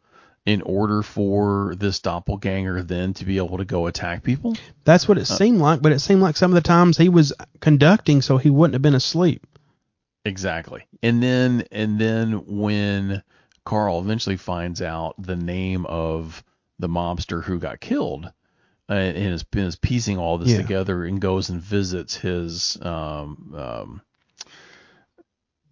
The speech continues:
Speaker 1: his widow.
Speaker 2: Mm-hmm.
Speaker 1: Uh, and how'd you like that, that, uh, sort of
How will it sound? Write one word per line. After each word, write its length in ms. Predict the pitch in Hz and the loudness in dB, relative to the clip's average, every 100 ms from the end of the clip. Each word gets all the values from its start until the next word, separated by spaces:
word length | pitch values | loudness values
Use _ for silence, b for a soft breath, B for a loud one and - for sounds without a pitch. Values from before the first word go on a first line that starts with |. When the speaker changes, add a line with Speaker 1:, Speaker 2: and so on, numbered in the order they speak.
| _ _ _ _ | _ _ _ _
Speaker 1:
his 320 | 95 95 80 | -4 -2 -2
widow. 460 | 92 185 98 57 - | 0 2 2 -2 0
Speaker 2:
Mm-hmm. 200 | 117 120 110 _ _ | 2 2 0 _ _
Speaker 1:
Uh, 600 | 98 87 85 82 78 65 - | -6 -4 -4 -4 -6 -8 -6
and 180 | 110 104 | -6 -4
how'd 220 | 139 160 | -4 -2
you 80 | 151 | -2
like 280 | 120 123 | -2 -2
that, 280 | 120 98 87 - | -2 -4 -4 -10
that, 360 | - 87 90 - | -8 -6 -8 -6
uh, 160 | 82 80 | -6 -4
sort 280 | - 107 | -2 0
of 240 | 98 87 | 2 0